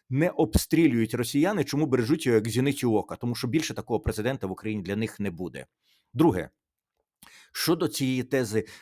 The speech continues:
е, С-, Сергія Пояркова. Слухайте, дуже часто Пояркова не зовсім точно розуміють, він говорить дуже іномовленням,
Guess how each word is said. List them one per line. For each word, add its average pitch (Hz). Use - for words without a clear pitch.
е, 110
С-, -
Сергія 107
Пояркова. 78
Слухайте, 147
дуже 165
часто 151
Пояркова 131
не 120
зовсім 117
точно 113
розуміють, 127
він 143
говорить 139
дуже 131
іномовленням, 135